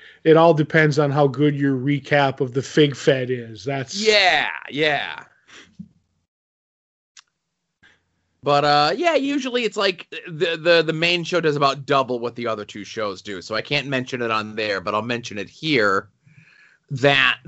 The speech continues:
Speaker 2: it looks as though Adam and I are going to be doing some sort of commentary again for Micro Wrestling.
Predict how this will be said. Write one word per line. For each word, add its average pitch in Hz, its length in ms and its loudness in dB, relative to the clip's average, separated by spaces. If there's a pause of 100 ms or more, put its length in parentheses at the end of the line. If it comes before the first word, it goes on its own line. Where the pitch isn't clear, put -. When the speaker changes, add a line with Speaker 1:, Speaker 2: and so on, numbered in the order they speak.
(380)
Speaker 2:
it 143 200 -6
looks 151 500 0
as 143 220 0
though 107 640 -2
Adam 135 380 2
and 135 100 -4
I 123 320 -2
are 135 140 -2
going 131 220 -2
to 123 60 -6
be 123 80 -6
doing 120 380 -6
some 131 460 -10
sort 311 260 -8
of 311 140 -14
commentary 269 680 -4
again 254 300 0
for 254 160 -2
Micro 240 480 2
Wrestling. 123 640 -2